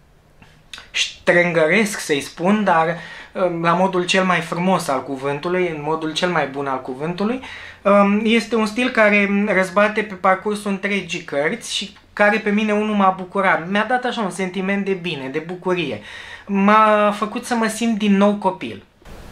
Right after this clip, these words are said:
Aș vrea în continuare să vă citesc o scurtă caracterizare, descriere pe care o face Stephen Fry lui Hermes, unul dintre cei mai îndrăgiți și simpatici zei din, uh, panteonul grecesc.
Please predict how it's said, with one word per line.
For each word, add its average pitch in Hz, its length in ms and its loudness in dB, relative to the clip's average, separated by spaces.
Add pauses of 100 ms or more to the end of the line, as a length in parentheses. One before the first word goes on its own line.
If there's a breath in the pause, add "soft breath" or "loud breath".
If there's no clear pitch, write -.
(800 loud breath)
Aș 196 180 4
vrea 226 140 8
în 254 60 6
continuare 208 560 8
să 214 180 4
vă 190 140 6
citesc 208 580 4
o 190 80 8
scurtă 233 520 4
caracterizare, 170 880 4
descriere 143 600 4
pe 156 160 2
care 156 160 6
o 156 60 6
face 185 300 2
Stephen 180 400 2
Fry 180 460 2
lui 190 360 0
Hermes, 117 520 2
unul 190 220 2
dintre 180 300 -2
cei 190 160 0
mai 180 200 2
îndrăgiți 165 600 -4
și 156 120 -10
simpatici 165 720 -2 (320 loud breath)
zei 156 480 0 (240 loud breath)
din, 175 420 -2
uh, 160 600 0 (100)
panteonul 165 680 2
grecesc. 143 680 -6